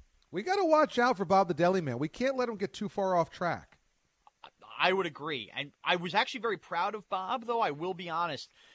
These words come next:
Speaker 2: Sunday, I gave him a call. I wanted to see, my sisters were in Atlantic City, if he wanted to come by for dinner. And, you know, I'm thinking, eh,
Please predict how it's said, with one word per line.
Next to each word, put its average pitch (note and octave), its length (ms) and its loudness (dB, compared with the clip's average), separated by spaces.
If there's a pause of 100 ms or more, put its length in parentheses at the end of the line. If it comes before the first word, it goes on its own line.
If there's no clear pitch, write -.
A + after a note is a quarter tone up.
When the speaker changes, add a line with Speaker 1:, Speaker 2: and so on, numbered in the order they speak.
(140)
Speaker 2:
Sunday, G#3+ 580 0
I E3 80 0
gave D#3+ 240 -6
him D#3 80 -8
a C#3+ 60 -6
call. D#3 320 -4
I C#3+ 80 0
wanted C#3+ 240 -8
to C#3 80 -14
see, - 140 -12
my C#3 100 -10
sisters D3+ 500 -14
were C3+ 160 -10
in B2+ 80 -10
Atlantic B2 260 -14
City, F#3+ 200 -12
if - 60 -18
he C3+ 100 -18
wanted B2+ 180 -14
to - 60 -18
come B2+ 240 -10
by B2 240 -6
for - 140 -18
dinner. D3+ 400 -10 (420)
And, D3+ 240 -6
you E3+ 80 -6
know, D3+ 100 -2
I'm C#3+ 100 -4
thinking, D3+ 540 -14
eh, C#4 200 -4